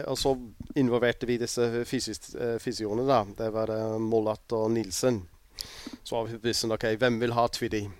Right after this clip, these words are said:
Ingen vil ha meg, ikke sant? <laughs> Og så Sambeløkken veier hundre, og Gud vet hvor mange kilo. Og så, jeg sier, «Dette klarer jeg.» Nei,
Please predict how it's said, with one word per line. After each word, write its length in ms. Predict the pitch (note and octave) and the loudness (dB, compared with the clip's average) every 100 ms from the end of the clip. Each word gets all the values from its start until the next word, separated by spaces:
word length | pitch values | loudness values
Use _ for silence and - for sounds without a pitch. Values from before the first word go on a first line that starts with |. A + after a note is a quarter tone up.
| - | -4
Ingen 380 | - C#3+ B2 A2 | 4 4 6 2
vil 120 | G#2 | 0
ha 160 | G#2+ G#2 | 0 2
meg, 200 | G#2 - | 10 10
ikke 220 | G#2 - | 12 12
sant? 300 | - - - C4+ | 12 10 10 2
<laughs> 60 | - - | 4 0
Og 80 | - | 2
så 100 | - - - | -2 -2 -4
Sambeløkken 580 | - G#2 F#2+ G2 F#2+ G#2+ | -2 -2 -4 -4 -2 -2
veier 240 | G2+ G#2 | 0 -2
hundre, 420 | G#2 A2 F#2+ G2 G#2 | 0 0 -2 -2 -2
og 320 | G2+ G2+ G#2 | 0 -2 -2
Gud 200 | G2+ - | -6 0
vet 200 | A2+ G2+ | 0 2
hvor 100 | G#2+ | 0
mange 180 | G#2 G#2 | 0 -2
kilo. 260 | A#2 A2+ | -2 0
Og 80 | B2 | 0
så, 100 | A#2+ A#2+ | 2 2
jeg 200 | C3 C#3 | 0 -4
sier, 200 | - E3+ | -6 -6
«Dette 260 | - F3 | -6 -6
klarer 340 | - G3+ D#3 F3 | -6 -2 0 0
jeg.» 80 | F#3 | -2
Nei, 140 | E3 | -4